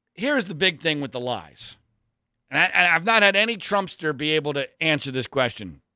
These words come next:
for me on Twitter, Facebook, what have you. And boy, do they go after me hard. Why all the lying? Why all the lying?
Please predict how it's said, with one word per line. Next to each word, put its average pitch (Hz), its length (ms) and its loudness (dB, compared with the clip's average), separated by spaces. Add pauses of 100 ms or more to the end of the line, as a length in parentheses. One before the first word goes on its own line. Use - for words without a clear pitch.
for 117 180 -4
me 90 180 -12
on 107 240 -8
Twitter, 151 420 2
Facebook, 123 560 -4
what 113 160 -4
have 120 260 -2
you. 98 240 -18 (420)
And 120 180 -8
boy, 160 260 4
do 139 100 -2
they 143 160 2
go 139 140 0
after 135 260 0
me 120 140 -6
hard. 90 400 -12 (1200)
Why 170 300 6
all 180 160 2
the 165 100 -6
lying? 120 420 -4 (1500)
Why 170 220 8
all 214 140 8
the 202 80 2
lying? 143 420 -2